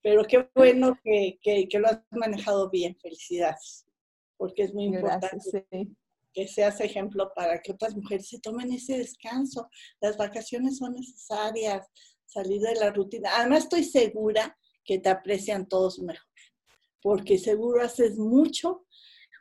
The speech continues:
Speaker 1: por tu marido, por tus hijos, por tus padres, y el no tenerte ahí para ayudarlos en cualquier momento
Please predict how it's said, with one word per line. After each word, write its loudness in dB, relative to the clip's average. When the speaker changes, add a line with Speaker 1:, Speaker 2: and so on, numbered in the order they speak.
Speaker 1:
por 2
tu -12
marido, 0
por -4
tus -14
hijos, -4
por -16
tus -14
padres, 0
y 4
el 4
no 6
tenerte 10
ahí 8
para 0
ayudarlos 0
en -10
cualquier -4
momento -6